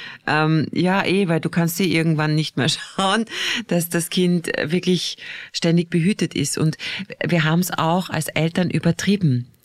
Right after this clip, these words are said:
in der Vergangenheit. Also diese, mm, Helikoptereltern oder teilweise Rasenmähereltern, wie es auch genannt wird von der Psychologie, das stimmt schon. Auf alle Fälle. Und das ist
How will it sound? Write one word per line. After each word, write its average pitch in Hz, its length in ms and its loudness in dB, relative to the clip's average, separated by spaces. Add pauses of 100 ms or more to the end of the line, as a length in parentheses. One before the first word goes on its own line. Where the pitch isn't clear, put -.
in 165 100 2
der 156 100 2
Vergangenheit. 139 800 2
Also 147 160 0
diese, 165 320 2 (440)
mm, - 320 -4 (220)
Helikoptereltern 165 1300 0
oder 156 280 2
teilweise 160 540 2
Rasenmähereltern, 160 920 2
wie 151 60 2
es - 80 -4
auch 143 140 -4
genannt 151 360 2
wird 160 100 -4
von 156 140 2
der 147 60 2
Psychologie, 160 680 0 (260)
das 147 160 0
stimmt 214 420 0
schon. 127 440 0 (440)
Auf - 120 -2
alle 170 220 2
Fälle. 190 420 0 (420)
Und 165 160 0
das 156 180 2
ist 180 240 -2